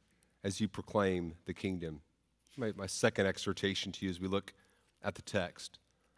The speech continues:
Paul arrives in Rome in verse sixteen. And as he's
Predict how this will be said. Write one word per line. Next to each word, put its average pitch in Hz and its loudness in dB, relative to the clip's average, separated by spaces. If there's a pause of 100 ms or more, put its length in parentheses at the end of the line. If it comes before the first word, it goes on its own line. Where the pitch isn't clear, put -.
(840)
Paul 190 12
arrives 131 12
in 117 6
Rome 113 10
in 104 6
verse 104 2
sixteen. 95 -2 (3000)
And 123 8
as 165 12
he's 175 2